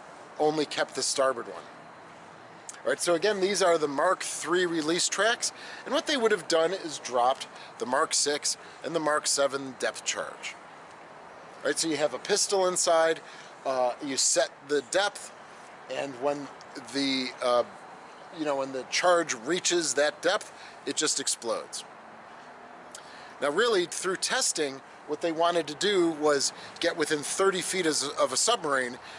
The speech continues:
which would cause catastrophic uh, damage when it set off. So if they could get these charges within thirty feet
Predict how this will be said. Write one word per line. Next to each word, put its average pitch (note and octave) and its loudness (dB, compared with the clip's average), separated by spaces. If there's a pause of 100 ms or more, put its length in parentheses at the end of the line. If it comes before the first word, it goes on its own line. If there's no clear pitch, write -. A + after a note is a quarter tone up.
(200)
which D3 0
would D#3+ 2
cause D3+ 4 (160)
catastrophic D3+ 0 (540)
uh, A2+ 4 (380)
damage D3+ 2 (300)
when C#3+ 2
it C3 -2
set C3 2
off. A2 0 (340)
So - 0
if C#3 -2
they G#3 4
could G3 -6
get G3 0
these E3+ 0
charges D#3+ 2 (320)
within C#3 -2
thirty F#3+ 2
feet E3+ -2